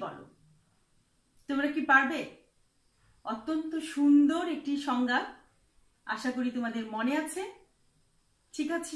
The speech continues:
শিক্ষার্থীবৃন্দ, "Economics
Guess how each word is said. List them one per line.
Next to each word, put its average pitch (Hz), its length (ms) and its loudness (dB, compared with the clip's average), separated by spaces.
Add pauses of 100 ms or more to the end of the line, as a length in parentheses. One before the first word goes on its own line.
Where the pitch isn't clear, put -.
শিক্ষার্থীবৃন্দ, 330 580 -6 (2250)
"Economics 320 680 2